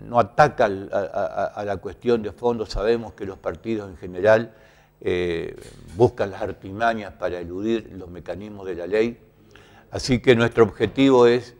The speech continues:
eh, ser absolutamente transparentes para que cuando termine la campaña se sepa exactamente, eh, los recursos, de dónde provinieron y en qué se gastó,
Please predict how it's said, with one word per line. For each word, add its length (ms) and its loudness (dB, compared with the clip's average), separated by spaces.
eh, 140 -6
ser 220 -2
absolutamente 920 -2
transparentes 880 -6
para 340 2
que 520 0
cuando 320 -4
termine 340 0
la 160 2
campaña 560 0
se 160 -10
sepa 300 -6
exactamente, 960 -6
eh, 320 0
los 160 -2
recursos, 500 2
de 120 6
dónde 320 8
provinieron 640 2
y 40 -6
en 120 -8
qué 140 0
se 180 2
gastó, 420 -8